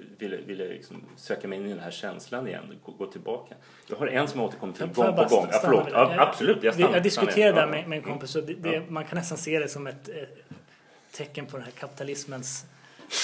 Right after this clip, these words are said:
Speaker 2: kapitalistiska samhället vi lever i, att vi, det, det, det vill ge oss böcker, typ deckare, som man läser fort och sen vill man ha en ny,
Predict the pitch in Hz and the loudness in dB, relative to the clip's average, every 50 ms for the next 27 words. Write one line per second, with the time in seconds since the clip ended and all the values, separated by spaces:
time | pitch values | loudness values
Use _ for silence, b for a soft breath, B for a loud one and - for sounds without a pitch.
0 | B B B - 190 - 185 - - 208 196 190 196 185 165 180 170 196 185 170 | B B B -10 -2 0 0 4 6 6 8 8 4 2 0 2 4 4 6 6
1 | 180 175 170 170 160 151 147 147 147 143 143 - - - - 233 202 208 190 180 | 4 4 4 2 0 0 2 0 -2 -2 -4 -8 -12 -18 -16 -16 -10 -4 -4 -4
2 | 175 - 156 170 170 170 170 170 165 165 170 175 185 190 - - - - - - | -4 -2 -2 -4 -4 -2 -4 -4 -4 -4 -6 -10 -12 -14 -18 -20 -20 -20 -20 -20
3 | _ - - - _ _ _ _ - 156 160 165 180 170 170 170 165 147 - 131 | _ -20 -20 -20 _ _ _ _ -12 -10 -6 -4 -2 -2 0 0 0 -2 -2 -4
4 | 135 151 135 - - - 135 123 - - - 151 135 - - - - _ - 139 | -6 -6 -6 -8 -10 -10 -10 -10 -10 -12 -14 -14 -14 -14 -16 -20 -12 _ -12 -12
5 | - - - 139 127 - - 147 143 139 139 139 139 - 139 - - 139 131 - | -10 -10 -8 -8 -6 -6 -8 -8 -8 -8 -8 -8 -8 -10 -12 -10 -10 -10 -10 -10
6 | - 135 139 135 135 131 135 131 127 131 127 127 127 127 123 | -14 -16 -14 -12 -10 -10 -8 -8 -10 -10 -12 -12 -12 -12 -12